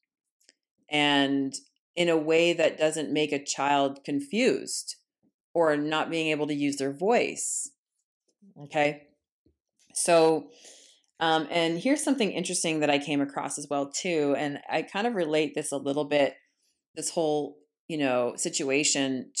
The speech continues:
to <laughs> fact checkers of all things. I don't trust fact checkers.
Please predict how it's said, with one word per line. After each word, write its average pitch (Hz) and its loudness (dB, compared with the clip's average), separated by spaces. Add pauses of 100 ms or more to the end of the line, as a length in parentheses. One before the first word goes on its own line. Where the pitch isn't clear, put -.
to 139 0 (240)
<laughs> 151 -12
fact 190 -2
checkers 131 -2
of - -10
all 185 4
things. 147 2 (580)
I 208 4
don't 196 4
trust 180 0
fact 170 -2
checkers. 170 0